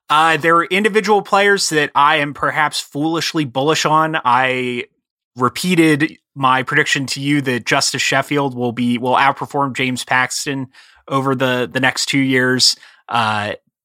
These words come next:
uh, when I was down at spring training and got laughed at, but I don't care. With that said, uh, outside of Mitch Haniger and Kikuchi and a couple other guys, this team is pretty uninspiring. Kyle Seager is hurt and also old. Uh, give me the under on seventy-one and a half.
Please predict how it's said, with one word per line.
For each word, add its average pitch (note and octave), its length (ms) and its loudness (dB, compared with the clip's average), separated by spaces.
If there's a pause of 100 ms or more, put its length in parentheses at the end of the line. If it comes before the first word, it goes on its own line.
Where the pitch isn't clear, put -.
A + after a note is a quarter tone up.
(120)
uh, G#2 160 -8
when B2 200 0
I A#2+ 60 4
was A#2 120 0
down C3 160 2
at A#2+ 60 -2
spring A#2+ 240 -4
training C#3+ 440 -2
and A#2+ 200 -6
got A2 240 0
laughed C3 320 2
at, E3 180 0
but B2+ 100 -6
I B2+ 120 2
don't C3 180 -2
care. C#3+ 340 0 (240)
With B2+ 100 -8
that D#3+ 220 0
said, D3 380 0
uh, - 120 -10
outside C3 500 -2
of A#2+ 60 -8
Mitch B2 180 -6
Haniger C#3+ 580 0
and A#2 220 -8
Kikuchi B2 720 -2
and A2 400 -6
a G2 180 -8
couple A#2+ 280 -2
other A2+ 200 -2
guys, G#2+ 380 -2
this - 440 -4 (720)
team G3 180 2
is E3 80 0
pretty F#3 300 2
uninspiring. C#3 640 0
Kyle D3 260 0
Seager C3+ 360 -4
is A#2 120 -4
hurt E3 300 0
and B2+ 120 -6
also B2+ 500 -4
old. C3 460 0 (320)
Uh, G#2+ 280 -4 (200)
give C3+ 120 2
me B2+ 60 4
the A#2 140 2
under A2 240 0
on G2+ 120 -2
seventy-one G2+ 480 -4
and F#2 80 -12
a F#2+ 60 -10
half. - 440 -16